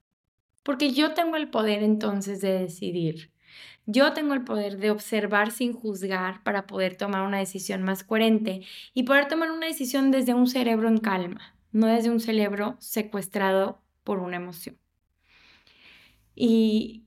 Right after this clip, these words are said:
y eso brinda mucha esperanza, esto brinda mucho, puf, así, conocimiento, o sea, muchas respuestas de las por qué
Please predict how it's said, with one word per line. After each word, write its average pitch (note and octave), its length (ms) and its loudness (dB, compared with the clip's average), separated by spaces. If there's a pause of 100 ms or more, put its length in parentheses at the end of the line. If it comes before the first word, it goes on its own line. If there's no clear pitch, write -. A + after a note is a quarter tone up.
(140)
y B3 120 4
eso B3 200 2
brinda B3 260 4
mucha G#3+ 220 -2
esperanza, E4 640 0
esto C4 260 -2
brinda A3+ 280 2
mucho, A3+ 440 0
puf, B3 340 -2
así, A3+ 600 0 (400)
conocimiento, B3 1200 4
o A3 80 -2
sea, A3 160 -4
muchas A#3 560 0
respuestas B3 960 0
de G#3+ 100 4
las G#3+ 200 0
por G#3+ 280 -8
qué B3 380 4